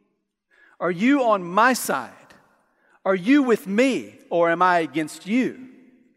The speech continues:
Joshua, what are you gonna do? And look at Joshua's response. It's amazing.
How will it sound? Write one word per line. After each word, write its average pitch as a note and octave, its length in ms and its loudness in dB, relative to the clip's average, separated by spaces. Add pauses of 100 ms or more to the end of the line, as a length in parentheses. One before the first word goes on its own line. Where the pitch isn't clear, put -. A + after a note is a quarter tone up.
(580)
Joshua, F3 400 -2
what D3 200 -8
are D3 40 -10
you D3 180 -12
gonna A#2+ 220 -16
do? - 100 -20 (880)
And D#3 100 -14
look F#3+ 160 -10
at D3 60 -10
Joshua's A#2 600 -16
response. G#2 680 -20
It's - 120 -20
amazing. G#2+ 460 -20